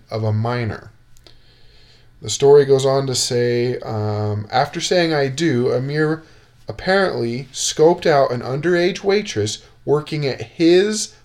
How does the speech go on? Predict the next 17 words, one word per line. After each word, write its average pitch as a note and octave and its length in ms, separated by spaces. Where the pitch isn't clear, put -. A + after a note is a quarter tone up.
wedding C#3+ 460
reception. - 640
According D3 440
to D3+ 100
the B2+ 100
criminal D#3 360
complaint C3+ 600
sent A2+ 320
to A2+ 420
Yahoo C3 520
Lifestyle, G#2+ 880
Amir D#3 720
propositioned C#3+ 800
her F#2+ 280
for G2+ 240
a - 60
hookup, - 580